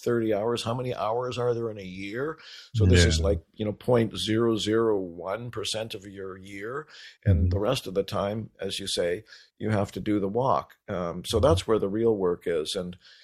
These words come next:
Speaker 1: um, and so these, these are, in a sense, visits. You know, Tom, the, the novelist Tom Robbins once said in an interview years after he'd sort of finished, you know, sort of seriously, uh, working with L S D in, in his life and so on, somebody said, "Do you still do L S D?" And he said,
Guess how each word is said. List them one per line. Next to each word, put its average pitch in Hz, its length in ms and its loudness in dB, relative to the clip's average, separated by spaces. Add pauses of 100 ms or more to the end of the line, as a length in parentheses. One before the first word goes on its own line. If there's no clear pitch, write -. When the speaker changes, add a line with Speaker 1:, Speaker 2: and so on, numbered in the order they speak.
(280)
Speaker 1:
um, 92 400 -2 (160)
and 101 300 -2
so 131 200 2
these, 160 320 4
these 151 240 2
are, 120 200 -2
in 113 120 0
a 110 80 2
sense, 117 340 0
visits. 107 680 0
You 98 180 -6
know, 101 100 -4
Tom, 120 380 -2
the, 101 180 0
the 104 120 -6
novelist 110 440 0
Tom 101 280 -2
Robbins 98 600 -4
once 95 320 -4
said 92 280 0
in 95 120 -6
an 92 140 -6
interview 92 440 -8
years 107 440 -2
after 92 360 -8
he'd 87 260 -14 (440)
sort 98 220 -8
of 85 100 -8
finished, 101 500 -4 (200)
you 95 140 -8
know, 78 240 -6
sort 92 200 -4
of 85 80 -10
seriously, 90 960 -2
uh, 82 220 -8 (380)
working 90 360 -8
with 87 160 -6
L 90 180 -2
S 90 140 -4
D 98 180 -6
in, 92 240 -4
in 92 140 -8
his 82 160 -8
life 87 240 -6
and 92 100 -14
so 90 160 -4
on, 85 160 -6
somebody 92 340 -6
said, - 300 -6
"Do 123 60 -6
you 170 80 -2
still 151 320 -2
do 120 180 4
L 117 180 4
S 110 140 0
D?" 110 280 0
And 76 60 -4
he 95 60 -6
said, 90 240 -4